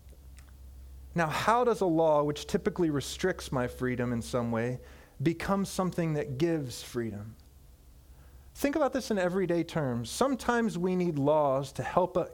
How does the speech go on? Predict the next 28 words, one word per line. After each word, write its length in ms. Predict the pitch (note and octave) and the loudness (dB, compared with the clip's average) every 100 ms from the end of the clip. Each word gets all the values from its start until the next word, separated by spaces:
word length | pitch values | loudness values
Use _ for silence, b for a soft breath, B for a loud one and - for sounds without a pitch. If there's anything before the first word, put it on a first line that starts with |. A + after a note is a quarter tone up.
| - | -4
keep 260 | F#3 F3+ | -2 2
us 160 | D#3+ - | 0 0
safe 480 | - - D3+ C#3 - | -2 0 2 0 -2
and 160 | C3 C3+ | -2 0
make 200 | D3+ - | 0 -2
sure 260 | - E3 | 0 2
we 220 | D3+ D3 | 2 2
all 300 | - C#3 D3 | 4 4 4
understand 1040 | C3 C#3 C3 - - - C3 A#2 A2 C3 A#2 B B B B B | 2 0 -2 -6 -6 -2 0 0 -2 -4 -12 B B B B B
how 320 | - D#3+ E3+ | 2 4 4
to 100 | E3 | 2
get 280 | C#3+ D#3 D#3 | 0 -2 0
the 80 | C3 | -2
most 720 | B2+ C#3 C3+ A#2 B2 - - - | 0 0 0 -2 -6 -14 -10 0
out 260 | C#3 C#3+ B2+ | 2 2 0
of 380 | - A#2 B2+ - B B | 0 -2 -6 -14 B B
how 240 | C3 B2+ | 0 2
we're 160 | B2 B2 | 2 0
living, 440 | D3 A3 F2+ G2 - - - - - | 0 -2 -6 -16 -18 -20 -18 -18 -10
uh, 60 | A#2+ | -4
or, 260 | A2 C3 C3+ | -2 0 2
or 160 | C#3 | 2
where 220 | C#3 E3 | 2 2
we're 120 | D3 C3+ | 2 0
living. 380 | E3 C3 A#2 - - B | -2 -2 -6 -10 -16 B
So, 180 | - A#3+ | 2 4
for 140 | A3 G3 | 4 2
example, 440 | E3+ A3+ D#3 | 2 2 2